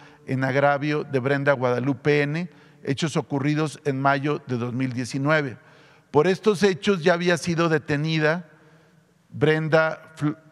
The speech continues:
Blanca Flor N, quien es copartícipe de este feminicidio, quien ya fue sentenciada a veinticinco años. Sin embargo, faltaba el otro copartícipe y autor material, quien ya fue detenido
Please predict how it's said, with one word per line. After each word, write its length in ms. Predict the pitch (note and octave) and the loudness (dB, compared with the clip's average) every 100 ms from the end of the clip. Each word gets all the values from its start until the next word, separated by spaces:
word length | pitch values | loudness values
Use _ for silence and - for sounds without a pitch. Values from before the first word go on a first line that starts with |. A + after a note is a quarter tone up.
| _ - | _ 0
Blanca 420 | D#3 E3 - C#3 | 0 0 0 0
Flor 380 | D#3+ D#3 E3 - | 2 2 2 -2
N, 420 | E3+ E3 D#3+ F#3+ - - - _ - | -2 0 -2 -4 -8 -20 -20 _ -4
quien 240 | C#3 D3 | -2 0
es 200 | E3 D3+ | 0 0
copartícipe 840 | - E3 D#3 C#3 - C#3 C3+ - | 0 0 2 0 -4 -6 -6 0
de 100 | C3 C3+ | 0 0
este 200 | - C3 | -2 -2
feminicidio, 800 | C#3+ C#3+ C#3+ C#3+ E3 D#3+ E3+ F3+ - - _ | -2 -2 -2 -4 -2 0 0 -2 -10 -20 _
quien 200 | - C#3 | -4 2
ya 140 | D#3 D3+ | 2 2
fue 140 | D#3 | -2
sentenciada 720 | D3 D#3 C3+ C3 C3 C#3+ C#3 | -2 -4 -2 -4 2 2 4
a 40 | C#3 | 0
veinticinco 600 | C#3+ - G#2+ C3+ A#2+ D3+ | -2 -6 -8 -6 0 0
años. 400 | D3+ B2+ A2 - - - - | 0 -8 -14 -20 -20 -20 -14
Sin 220 | - C#3+ | -4 0
embargo, 420 | D3 D3+ D#3 E3+ | 4 2 2 -2
faltaba 500 | D#3+ D3 B2 D3+ D3+ | 0 0 2 2 2
el 80 | D3+ | 2
otro 500 | C#3+ - D#3 C#3+ A#2 - - - | 0 0 0 2 -2 -8 -20 -6
copartícipe 840 | C3+ A#2+ C#3 C3 D#3 C3 E3 C#3+ | -4 0 0 0 -8 -4 -4 0
y 60 | C3+ | 2
autor 320 | B2+ - C#3 | 0 0 0
material, 600 | C#3 C#3+ D#3+ D#3 E3+ G3 - - - - | 2 -2 0 2 2 0 -12 -20 -18 -6
quien 160 | C3+ | 0
ya 120 | C#3 | 0
fue 160 | C3+ D3 | 2 0
detenido 640 | C#3 C3+ D3+ D#3+ E3+ F#3+ | 0 0 -4 0 2 2